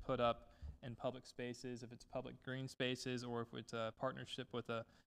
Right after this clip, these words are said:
a building in downtown where we can hang it on the side of the, the building, or if it's the salon, the old salon at the top of the bayou where we enlarge an old picture of the Tarpon Inn and the bayou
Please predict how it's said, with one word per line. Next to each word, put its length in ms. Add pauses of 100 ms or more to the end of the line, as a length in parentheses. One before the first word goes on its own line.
a 60
building 320
in 100
downtown 600
where 80
we 80
can 120
hang 240
it 80
on 120
the 60
side 240
of 100
the, 160 (160)
the 60
building, 520 (100)
or 140
if 60
it's 160
the 120
salon, 720 (640)
the 80
old 220
salon 500
at 80
the 60
top 260
of 80
the 60
bayou 480
where 100
we 160 (480)
enlarge 440
an 100
old 260
picture 320
of 100
the 80
Tarpon 360
Inn 440
and 140
the 40
bayou 560